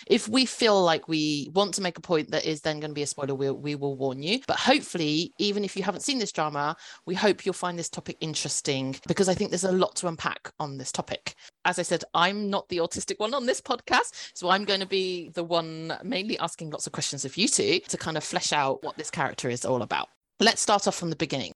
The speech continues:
Love in Contract is a twenty twenty-two drama starring Park Min-young,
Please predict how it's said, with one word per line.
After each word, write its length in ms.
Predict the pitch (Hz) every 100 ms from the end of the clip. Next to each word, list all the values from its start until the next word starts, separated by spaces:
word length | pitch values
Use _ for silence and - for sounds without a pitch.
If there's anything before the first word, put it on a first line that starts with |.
| -
Love 240 | 233 320
in 160 | 294 294
Contract 500 | - 202 180 170 -
is 100 | 185 180
a 60 |
twenty 260 | - 214 -
twenty-two 400 | 220 - - 180
drama 380 | 170 156 143 139
starring 380 | - 151 151
Park 280 | - - 185
Min-young, 480 | 180 175 160 135